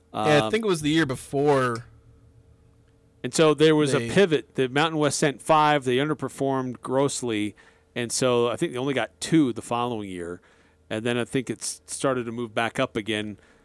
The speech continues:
Speaker 2: And so there was a lot of concern that last year the Mountain West was gonna repeat of that, that season a few years back where they sent five 'cause they looked good on paper, but they didn't really, they weren't really that strong.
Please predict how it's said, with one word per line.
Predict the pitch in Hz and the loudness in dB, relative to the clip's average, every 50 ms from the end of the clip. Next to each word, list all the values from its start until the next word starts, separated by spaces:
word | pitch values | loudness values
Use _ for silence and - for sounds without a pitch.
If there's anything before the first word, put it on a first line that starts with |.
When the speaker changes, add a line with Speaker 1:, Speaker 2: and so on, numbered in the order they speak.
| _ _ | _ _
Speaker 2:
And | 139 131 | -6 0
so | - 165 160 | 0 2 4
there | 165 180 | 6 6
was | 226 247 | 6 6
a | 262 254 | 6 6
lot | 269 277 | 6 6
of | 262 - | 6 2
concern | 208 175 - - 196 208 190 160 | 2 -2 2 4 4 4 6 4
that | 156 147 - 135 | 2 0 0 -2
last | 135 139 139 147 147 127 - - - | 0 2 2 2 2 0 -2 -4 0
year | 185 202 165 139 131 123 - - _ _ _ _ _ _ _ _ _ _ _ | 2 2 4 4 2 0 -2 -6 _ _ _ _ _ _ _ _ _ _ _
the | 139 | -2
Mountain | 139 151 156 151 147 156 | 2 2 2 2 2 2
West | 147 147 135 - - | 0 0 0 0 -2
was | 143 123 | -2 -2
gonna | 139 139 131 127 | 0 0 0 -2
repeat | 123 131 151 170 160 - - 170 160 143 | 0 0 0 0 -2 -4 -4 -2 0 0
of | 135 123 | 0 0
that, | 131 127 123 123 - _ _ _ _ _ _ _ _ _ _ _ _ _ _ _ | 0 0 0 -2 -4 _ _ _ _ _ _ _ _ _ _ _ _ _ _ _
that | 143 139 120 - | 0 0 0 0
season | - - 151 131 117 127 127 | -2 -2 -2 -2 -2 -6 -8
a | 120 | -8
few | - - 139 131 | -4 -4 -2 -2
years | 123 117 120 117 107 - | -2 -2 -2 -4 -4 0
back | - 165 180 165 143 123 - - - _ _ _ | 2 4 4 4 4 2 -2 -8 -20 _ _ _
where | - 131 | -4 -4
they | 123 113 | -2 0
sent | - 147 139 131 113 | 0 0 0 -2 -2
five | - - 131 180 175 156 139 131 127 120 - - - _ _ _ _ _ _ _ _ _ _ _ | 0 2 4 6 6 6 6 4 2 0 -4 -14 -20 _ _ _ _ _ _ _ _ _ _ _
'cause | - 139 123 | -6 -2 0
they | 135 131 | 2 0
looked | 131 135 139 160 214 240 - - | 0 0 2 2 2 2 2 0
good | - 196 165 | 2 2 4
on | 147 131 120 | 4 2 0
paper, | - 135 123 117 - 123 120 113 110 107 - _ _ _ _ _ _ _ _ _ | 0 -2 -2 -2 -2 -2 -2 -2 -2 -4 -8 _ _ _ _ _ _ _ _ _
but | 135 127 - - | -2 -2 0 0
they | 131 127 | -2 -2
didn't | 123 123 139 165 175 170 - 156 156 | -2 2 2 2 2 0 -6 -4 -2
really, | 151 143 139 135 127 120 113 - _ _ _ _ _ _ _ _ _ _ _ _ - | 0 2 2 2 0 -2 -6 -10 _ _ _ _ _ _ _ _ _ _ _ _ -4
they | 139 143 | 0 2
weren't | 170 202 185 180 | 2 2 2 0
really | 165 156 139 123 | 0 0 -2 -2
that | 113 113 113 120 131 170 170 160 - - | -4 -10 -12 0 4 4 4 4 2 -2
strong. | - - - - 110 90 87 82 - | -4 -4 -4 -4 -6 -6 -8 -12 -16